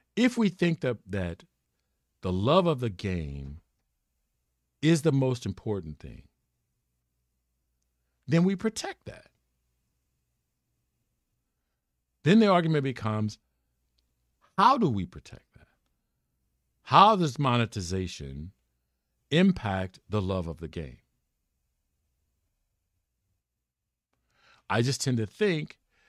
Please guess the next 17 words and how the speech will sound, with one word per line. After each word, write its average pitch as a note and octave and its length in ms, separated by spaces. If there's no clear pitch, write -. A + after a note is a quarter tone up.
eh, B2 60
that G2+ 180
there A#2+ 180
are, A2 80
that G2+ 220
the F2+ 140
way A2+ 240
we A#2+ 200
are F#2+ 140
now, F#2+ 400
we E2+ 220
look A2 320
at A2+ 180
things F#2 500
and G2 160
we F#2 380
judge C#3 480